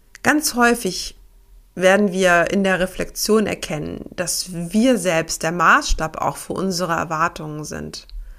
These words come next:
Und das ist ganz offen gesprochen enorm unfair den anderen gegenüber. Weil wir selbst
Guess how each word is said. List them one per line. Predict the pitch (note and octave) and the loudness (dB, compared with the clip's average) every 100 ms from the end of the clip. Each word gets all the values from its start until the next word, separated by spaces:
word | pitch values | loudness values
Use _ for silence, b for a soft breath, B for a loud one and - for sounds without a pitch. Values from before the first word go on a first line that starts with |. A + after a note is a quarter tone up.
| b b b b b b - | b b b b b b -8
Und | F3+ | -2
das | F#3 A#3 - - - - - | 2 2 0 -6 -10 -12 -4
ist | E3+ E3 - - - _ - | -2 -2 -4 -6 -12 _ -10
ganz | - F#3+ F#3 - | 0 2 0 -4
offen | D#3+ E3 | -4 -4
gesprochen | D#3 D3+ - - C#3 - - | -8 -10 -10 -8 -8 -6 -8
enorm | D#3 D#3+ D3 D3 | -6 -4 -4 -4
unfair | D3+ - - A#2+ - B B B - | -6 -8 -8 -8 -8 B B B -4
den | F#3 - | -2 -2
anderen | D#3+ F#3 F3+ | -2 -2 0
gegenüber. | C#3+ D3 C#3+ D3+ D3+ D3+ - B B B B B B | -2 -2 -6 -8 -8 -12 -16 B B B B B B
Weil | G3 | 4
wir | G3 G#3 | 6 4
selbst | F#3+ A3+ C#4+ - - | 4 4 2 -2 -10